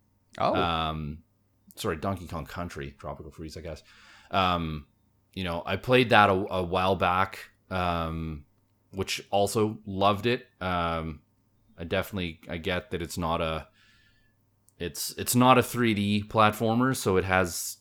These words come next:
Speaker 2: you know, it's hearkening back to the, the days of two D, which I did, I am still very fond of.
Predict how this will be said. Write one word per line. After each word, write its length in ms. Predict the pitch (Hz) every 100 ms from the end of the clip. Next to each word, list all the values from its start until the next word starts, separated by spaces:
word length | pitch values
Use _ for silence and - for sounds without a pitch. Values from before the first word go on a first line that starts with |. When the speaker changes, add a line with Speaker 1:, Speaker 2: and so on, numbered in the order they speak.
| -
Speaker 2:
you 120 | 95
know, 300 | 85 80 82 - _ _ _ _ _ _ _ _ _ -
it's 420 | 90 - - - _
hearkening 560 | - 127 117 117 107 90
back 340 | 98 101 104
to 420 | - 113 95 85 78
the, 440 | 85 87 85 80 87
the 120 | 90
days 340 | 95 95 90
of 100 | 95
two 180 | - 104
D, 180 | 95 135
which 200 | 175 -
I 60 | 262
did, 200 | 220 214
I 120 | 165
am 320 | 190 147 127
still 220 | - 151 95
very 220 | 85 82
fond 300 | 98 85 82
of. 200 | 104